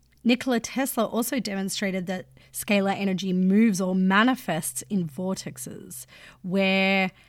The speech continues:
electromagnetism waves propagate in sinusoids. So yeah, basically we have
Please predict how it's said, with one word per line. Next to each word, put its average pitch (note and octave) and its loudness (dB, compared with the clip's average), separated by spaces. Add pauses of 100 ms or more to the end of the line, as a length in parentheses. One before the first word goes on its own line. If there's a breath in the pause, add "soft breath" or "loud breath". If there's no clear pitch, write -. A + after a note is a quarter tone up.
(140 soft breath)
electromagnetism G3 0
waves F#3+ 2
propagate F#3+ -8
in F3+ -4
sinusoids. - -6 (1300 loud breath)
So - 0
yeah, D#4 4 (120)
basically F4+ 0
we E4+ 0
have F#3 -4